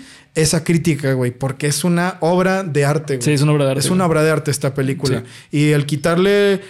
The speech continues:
Speaker 1: la idea a una persona de ir a verla por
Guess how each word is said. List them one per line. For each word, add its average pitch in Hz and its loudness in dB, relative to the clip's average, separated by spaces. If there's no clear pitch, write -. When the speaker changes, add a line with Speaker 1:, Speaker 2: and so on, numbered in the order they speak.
Speaker 1:
la 156 0
idea 170 2
a 143 -2
una 170 2
persona 165 0
de 143 2
ir 160 4
a 180 2
verla 190 0
por 151 0